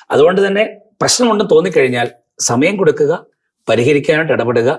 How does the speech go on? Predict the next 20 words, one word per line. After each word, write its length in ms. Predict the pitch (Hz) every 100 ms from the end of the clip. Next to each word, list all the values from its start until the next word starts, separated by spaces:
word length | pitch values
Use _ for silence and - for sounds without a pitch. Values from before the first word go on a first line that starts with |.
| -
സ്വയം 420 | - 135 180 196
മാറ്റുക. 520 | 185 180 196 220 359 - _ _ -
ആ, 180 | - 107
ഇൻവോ-, 340 | - 127 143 -
ആരെ 200 | 143 165 139
ഉപദേശിച്ച് 440 | 151 185 196 226
മാറ്റുന്നതിനപ്പുറത്ത് 800 | 196 160 165 160 139 143 131 135
കൂടെ 360 | - 135 147 190
നിന്നുകൊണ്ട് 380 | 156 147 147
ചരിക്കുക 400 | 139 127 113 131
എന്നുള്ളതൊക്കെ 520 | 127 127 113 117 - 120
തന്നെ 280 | 135 135 170 - _ -
ഇക്കാലത്തും 600 | 113 - 117 110 127 -
സാധ്യതമാകും. 760 | - 104 113 107 110 - _ _ -
കൈ 160 | 233 269
നിൽക്കില്ലെന്ന് 460 | 262 262 202 180 147
തോന്നിയാൽ 400 | 117 113 120 160 _ _ -
ഒരു 100 | 123
എക്സ്പേർട്ട് 420 | - - 127 127
ഗൈഡൻസിലേക്ക് 760 | 110 104 104 - 101 98 -